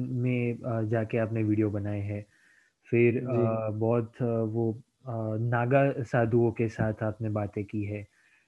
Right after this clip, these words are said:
Speaker 1: फिर कुछ साधु ऐसे हैं कि, अ, जिन लोगों का हाथ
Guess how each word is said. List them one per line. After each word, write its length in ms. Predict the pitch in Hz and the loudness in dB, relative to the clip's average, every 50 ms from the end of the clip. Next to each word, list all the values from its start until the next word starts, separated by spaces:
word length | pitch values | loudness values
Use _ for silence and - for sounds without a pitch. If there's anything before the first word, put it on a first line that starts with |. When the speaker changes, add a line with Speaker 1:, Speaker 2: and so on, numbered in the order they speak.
| _ - | _ 2
Speaker 1:
फिर 100 | - 127 | 4 4
कुछ 280 | 123 - 156 151 147 - | 4 6 4 4 4 4
साधु 320 | - 131 127 127 151 147 | 2 2 4 4 6 6
ऐसे 260 | 143 127 123 - 156 | 6 4 2 0 0
हैं 220 | 147 139 139 139 151 | 0 2 2 0 0
कि, 480 | 151 - 143 131 135 135 131 127 123 - | -2 0 0 2 4 4 4 2 2 2
अ, 140 | 127 123 120 | 0 0 0
जिन 260 | 120 117 117 131 127 | 0 2 2 2 2
लोगों 140 | 131 131 131 | 4 2 2
का 160 | 123 - 131 | 2 0 -2
हाथ 280 | 117 95 104 110 120 | -2 0 2 2 2